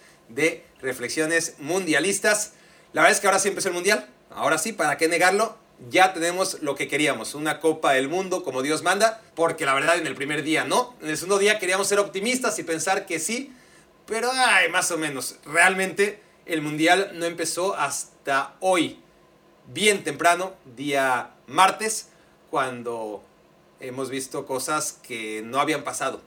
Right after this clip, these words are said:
hacía mucho tiempo, históricas como la derrota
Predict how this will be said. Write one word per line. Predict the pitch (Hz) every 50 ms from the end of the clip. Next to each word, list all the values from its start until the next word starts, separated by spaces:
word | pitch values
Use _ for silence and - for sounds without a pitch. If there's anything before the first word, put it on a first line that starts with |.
| - -
hacía | 107 - - 131 127 127 127
mucho | 127 131 135 147 156 160 160 156 - 123
tiempo, | - 135 135 139 147 143 156 165 - - - _ _ _ _ _ _ _ _ -
históricas | 131 131 - - - 190 180 165 151 143 - 117 110 - -
como | 123 117 110 110 110
la | 110 110
derrota | 113 120 127 135 131 - 135 131 127 -